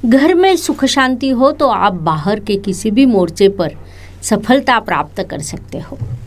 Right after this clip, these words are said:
अप्रैल महीने का विचार करें तो आपका द्वितीयेश मंगल ग्रह महीने की शुरुआत में उच्च अवस्था में है। उसके बाद वह कुंभ राशि अर्थात आपके व्यय स्थान में प्रवेश करेगा।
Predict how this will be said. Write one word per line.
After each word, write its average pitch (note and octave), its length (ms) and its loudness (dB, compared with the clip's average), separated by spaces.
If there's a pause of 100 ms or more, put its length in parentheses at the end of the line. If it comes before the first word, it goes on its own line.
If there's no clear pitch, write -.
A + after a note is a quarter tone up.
(280)
अप्रैल A#3 440 2
महीने G#3 360 2
का G#3 160 -2
विचार F3 400 0
करें E3 320 -6
तो A#2+ 160 -6 (640)
आपका D#4 500 2
द्वितीयेश B3+ 680 -2
मंगल G#3+ 420 2
ग्रह F#3+ 420 0
महीने G#3+ 420 2
की A#3 240 -2
शुरुआत G#3 600 0
में G3+ 260 0
उच्च A#3+ 400 0
अवस्था A3 460 0
में A3+ 160 0
है। A3+ 200 -8 (600)
उसके C#4+ 340 2
बाद A3+ 400 0 (320)
वह A#3+ 220 6
कुंभ D4 400 2
राशि C#4 420 0
अर्थात A3+ 420 0
आपके G3 320 -2
व्यय E3+ 320 0
स्थान F#3+ 320 -2
में G3 240 -2
प्रवेश D#3 360 -6
करेगा। - 460 -12